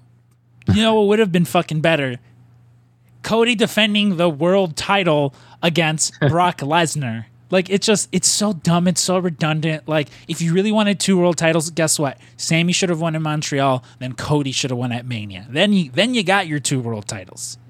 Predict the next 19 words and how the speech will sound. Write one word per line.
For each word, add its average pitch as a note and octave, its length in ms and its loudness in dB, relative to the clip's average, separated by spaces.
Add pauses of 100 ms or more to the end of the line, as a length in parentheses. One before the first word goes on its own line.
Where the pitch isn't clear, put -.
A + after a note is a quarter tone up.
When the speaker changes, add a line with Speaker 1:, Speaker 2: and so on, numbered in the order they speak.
(100)
Speaker 1:
You D3 120 -6
got G3+ 220 0
them. A#2+ 140 -6
Speaker 2:
Yeah. A#2+ 180 2 (120)
Speaker 1:
They're D#3 160 0
already A3 320 2
there. F3+ 220 2
You B2 140 -4
don't F3 200 2
need G3 160 2
to E3 100 -4
fucking D#3 420 -6 (580)
create F#3 360 2
a F#3+ 60 0
new F3 260 2
one F3 240 4
and D3 160 -2
create D#3 340 -2
a, C#3+ 240 0